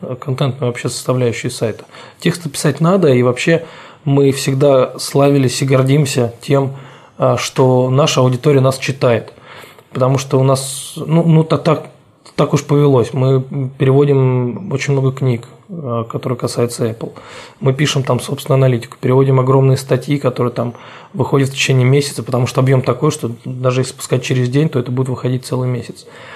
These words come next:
Э, мы делаем там огромные циклы, там, компьютеры Apple от альфа до омеги, которые, э, нужно читать. И мы видим по количеству просмотров, по фидбэку, что люди читают. И мы этим очень гордимся, потому что, к сожалению,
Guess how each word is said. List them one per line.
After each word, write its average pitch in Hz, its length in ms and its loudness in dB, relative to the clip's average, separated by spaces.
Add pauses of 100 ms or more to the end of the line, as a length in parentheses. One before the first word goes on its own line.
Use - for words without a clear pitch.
(340)
Э, 127 720 2
мы 131 140 0
делаем 143 260 4
там 135 200 0
огромные 143 340 4
циклы, 127 480 0
там, 120 220 -2
компьютеры 135 680 0 (200)
Apple 135 320 0
от 131 100 -6
альфа 139 240 0
до 131 120 2
омеги, 151 320 2 (260)
которые, 147 420 2 (140)
э, 143 340 -2
нужно 147 720 2
читать. - 460 -2 (280)
И 139 260 2
мы 143 160 4
видим 151 380 2
по 131 240 -2
количеству 135 400 0
просмотров, 143 560 -2
по 127 520 -2
фидбэку, 135 500 -2 (200)
что - 160 -6
люди 147 220 0
читают. 117 400 -2 (440)
И 143 60 -2
мы 151 80 2
этим 151 140 0
очень 147 180 -2
гордимся, 147 460 0
потому 131 260 -2
что, 135 320 -4
к - 80 -16
сожалению, 143 640 2